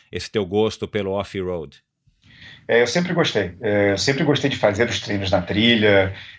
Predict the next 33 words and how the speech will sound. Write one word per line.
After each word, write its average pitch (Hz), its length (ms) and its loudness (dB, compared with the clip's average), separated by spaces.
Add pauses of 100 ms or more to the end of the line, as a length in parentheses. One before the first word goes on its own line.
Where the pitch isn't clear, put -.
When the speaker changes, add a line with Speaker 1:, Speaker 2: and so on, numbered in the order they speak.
Speaker 2:
É, 98 640 4
na 117 180 4
época 131 360 2
que 117 200 -10
eu 107 240 -2 (160)
fui 113 180 -6
parando 110 340 2
o 104 40 -6
triatlo, 104 380 2
eu 95 40 -8
precisava 107 380 -2
substituir 110 560 -10
o 117 60 -6
triatlo 110 340 -2
por 143 160 0
alguma 120 320 0
coisa. 123 460 0 (200)
Por - 120 4
acaso 117 320 4
foi 110 120 -2
aí 117 220 -2
que 127 60 -18
também 107 240 -4
começou 107 340 -4
a - 20 -4
surgir, 110 320 -4
surgiu 110 380 0
o - 40 4
stand-up 98 400 2
paddle 107 180 4
na 104 60 -2
minha 98 160 0
vida. 101 460 -2